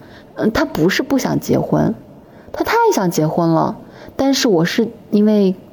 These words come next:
恐惧刚才说的那些方方面面，所以我既期待，我又逃避。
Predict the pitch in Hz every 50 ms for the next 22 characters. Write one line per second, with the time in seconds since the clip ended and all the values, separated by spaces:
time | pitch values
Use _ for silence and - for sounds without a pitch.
0 | - - - - - - - 147 - - - - - 277 226 170 - - - -
1 | - - - - - - 190 190 185 190 160 160 - - 180 175 165 165 170 165
2 | 165 - - 170 170 170 - 180 170 175 - 175 170 175 180 170 165 165 165 160
3 | - 196 - - - - - - - - 208 220 233 214 180 160 151 151 - -
4 | - 269 226 185 - - - - - - 226 226 - 233 220 190 - - - -
5 | - - - - - - - - - - - - 175 160 165 151 143 165 185 180
6 | 165 156 147 - - - - - - - - - 113 104 - - 160 - -